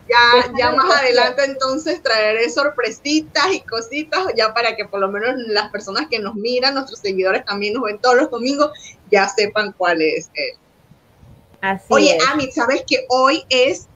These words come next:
Speaker 1: veintiocho de marzo, inicia la Semana Mayor, hoy es Domingo de Ramos?
Speaker 2: Así es,
Speaker 1: Hoy es
Speaker 2: exactamente.
Speaker 1: Domingo de Ramos.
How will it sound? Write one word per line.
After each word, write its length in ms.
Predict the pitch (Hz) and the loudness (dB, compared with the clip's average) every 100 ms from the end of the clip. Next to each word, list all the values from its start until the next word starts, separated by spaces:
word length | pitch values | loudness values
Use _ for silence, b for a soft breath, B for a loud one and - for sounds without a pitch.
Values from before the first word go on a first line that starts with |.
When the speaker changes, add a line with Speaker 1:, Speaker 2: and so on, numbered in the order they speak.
| - | 0
Speaker 1:
veintiocho 760 | 247 247 247 233 233 233 311 | 0 0 -6 -2 0 0 -2
de 120 | 294 | -4
marzo, 720 | 226 220 196 190 - 220 349 - | 0 0 0 -2 -6 -4 -4 -6
inicia 500 | 233 214 214 214 254 247 | -8 -4 -2 -2 0 0
la 160 | 214 | 0
Semana 380 | - 185 175 185 | -4 -8 -6 -2
Mayor, 380 | 247 247 208 208 | -2 0 0 0
hoy 140 | 208 214 | 0 -2
es 160 | 214 - | -4 -6
Domingo 640 | 190 180 196 285 320 349 | -6 -6 -2 0 0 -2
de 120 | 330 233 | -4 -4
Ramos? 520 | 214 190 147 - - _ - _ - - - - | 0 0 -2 -12 -20 _ -20 _ -20 -20 -16 -4
Speaker 2:
Así 460 | 196 190 208 180 | -4 -4 -6 -4
es, 220 | 151 147 - | -4 -6 -6
Speaker 1:
Hoy 60 | 196 | -4
es 60 | 320 | 0
Speaker 2:
exactamente. 760 | 214 202 208 214 226 220 - | 0 0 -2 -2 -4 -6 -6
Speaker 1:
Domingo 160 | 247 320 | -6 -6
de 60 | |
Ramos. 60 | - | -14